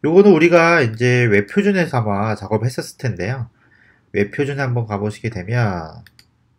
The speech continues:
칠 번의 웹 표준에 가서 우리 씨에스에스의 리셋에 한번 가보시게 되면,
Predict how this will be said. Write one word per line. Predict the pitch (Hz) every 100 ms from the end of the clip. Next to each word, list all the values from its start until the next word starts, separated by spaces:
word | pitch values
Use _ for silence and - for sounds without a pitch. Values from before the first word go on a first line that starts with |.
| _
칠 | - - 143
번의 | 143 139 139
웹 | 98 -
표준에 | 120 117 110
가서 | 101 85 - 90 104 90 - _ _ _ _ _ _
우리 | - 107
씨에스에스의 | 104 151 156 156 127 - 135 127
리셋에 | 104 101 143
한번 | 139 127 123
가보시게 | 113 101 98 -
되면, | 98 90 127 120